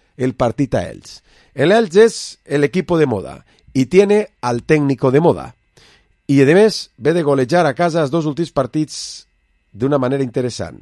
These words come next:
Tres zero i quatre zero. El quatre zero al Rayo, eh? No és fàcil. I ara anem nosaltres allí. Nosaltres anem després d'una ressaca de dos mil vint-i-cinc un poc xunguela. Els tres últims partits del Villarreal són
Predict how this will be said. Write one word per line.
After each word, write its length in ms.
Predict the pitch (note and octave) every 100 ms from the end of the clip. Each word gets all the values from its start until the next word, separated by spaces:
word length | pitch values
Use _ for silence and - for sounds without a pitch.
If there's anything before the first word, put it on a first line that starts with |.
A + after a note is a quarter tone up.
| _
Tres 280 | C#3 D3+ -
zero 220 | D3+ D#3
i 60 | A#2+
quatre 360 | C#3 C3+ A#2+
zero. 340 | A2+ E2 G#1 - _ _ _ _
El 160 | A2+ G2+
quatre 320 | C3+ D3+ C#3
zero 240 | C#3 E3+
al 80 | D3+
Rayo, 360 | A2 E2+ D2 A#2+
eh? 120 | F#3 _ -
No 160 | F2+ A#2
és 80 | -
fàcil. 380 | D2 C#2+ - - _ _ _ _ - - _ -
I 140 | C3
ara 180 | F#3 E3+
anem 160 | F#3+ F3
nosaltres 460 | C3+ D3+ C#3 C3
allí. 240 | B2+ F2+ B1 - _ _ _ -
Nosaltres 460 | B2+ G3 G#3+ G#3 F3+
anem 240 | F#3+ G#3+
després 380 | F3+ - G3 F#3
d'una 220 | E3+ E3 D3
ressaca 480 | C#3+ - F#3 F3+
de 100 | D#3
dos 220 | C#3 C#3 D3+
mil 160 | G3
vint-i-cinc 520 | E3+ D3 C3+ B2 F3+ E3
un 80 | B2
poc 200 | D#3+ -
xunguela. 460 | D#3 C#3+ A2 D#2+ C2 - _ _ _ _ _ _ _
Els 180 | C3 A#2+
tres 220 | G3 G3 F3
últims 240 | D3+ A#2
partits 320 | C#3 C3+ F#3
del 140 | E3+ D3+
Villarreal 400 | D3 C#3+ F#3+ E3
són 380 | - C#3+ G2